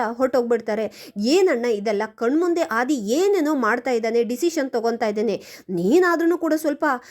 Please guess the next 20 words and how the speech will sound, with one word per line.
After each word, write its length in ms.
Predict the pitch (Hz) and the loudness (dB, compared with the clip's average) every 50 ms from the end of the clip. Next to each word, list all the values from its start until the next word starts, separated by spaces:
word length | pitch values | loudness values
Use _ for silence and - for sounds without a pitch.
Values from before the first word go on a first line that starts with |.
| - - 233 | -18 -14 -4
ಆದಿಗೆ 340 | 240 320 359 370 294 302 | -2 2 2 2 2 0
ಬುದ್ಧಿ 280 | 262 220 247 240 269 359 | -2 -2 -4 0 2 2
ಹೇಳ್ಬಾರ್ದಾ?" 760 | 294 262 240 277 302 269 269 233 202 196 202 226 - - - 196 | 4 4 4 4 4 2 0 0 0 -2 -2 -4 -4 -6 -8 -12
ಅಂತ 160 | 208 208 220 196 170 - - - - - - _ _ _ _ _ - | -10 -8 -8 -8 -8 -10 -16 -20 -20 -20 -20 _ _ _ _ _ -6
ಮೀನಾಕ್ಷಿ 420 | 233 240 302 381 453 453 - - 320 | 0 2 4 4 4 2 0 -2 -2
ಕೇಳ್ತಿರ್ಬೇಕಾದ್ರೆ, 840 | - 269 247 247 254 240 226 220 208 214 202 190 190 208 214 220 | 0 0 0 2 2 0 0 0 -2 -2 -4 -4 -2 -4 -4 -4
"ಮೀನಾಕ್ಷಿ, 680 | 202 226 240 254 254 240 240 240 - 247 262 262 - - | -4 -2 -2 0 0 0 -2 -2 -6 -6 -6 -6 -4 -2
ಅವ್ನು 240 | 208 233 269 285 269 | 0 0 2 2 2
ಹೇಳಿರೋ 400 | 269 240 254 285 294 330 302 277 | 2 2 2 2 2 2 2 2
ಮಾತನ್ನ 400 | 254 233 226 247 262 285 262 247 247 | 2 2 0 0 0 0 -2 -2 -2
ಕೇಳಿಸ್ಕೊಂಡೆ 600 | 247 - 262 277 330 330 339 320 285 262 240 233 | -2 0 0 0 0 0 -2 -2 -2 0 2 0
ಅಲ್ವಾ? 380 | 220 214 202 208 226 208 - - | 0 0 -2 0 -2 -2 -2 0
ಅವ್ನು 220 | 202 202 220 240 | 0 0 2 2
ಇವಾಗ 220 | 240 233 220 214 233 247 | 0 0 0 0 0 0
ಯಾರ 480 | 220 208 214 190 190 214 240 277 277 | 0 2 2 2 4 4 2 2 0
ಮಾತನ್ನು 440 | 262 233 226 247 247 277 262 262 247 | 0 0 -2 -2 -2 -4 -4 -4 -2
ಕೂಡ 200 | 240 226 226 233 | -2 -2 0 0
ಕೇಳೋ 340 | 254 247 - 220 220 233 240 | -2 -2 -2 -2 0 0 0
ಸ್ಥಿತಿಯಲ್ಲಿ 480 | 240 240 240 233 - 240 240 254 233 | 0 -2 -6 -4 -2 -2 0 0 0
ಇಲ್ಲ. 140 | 202 214 226 | 0 0 0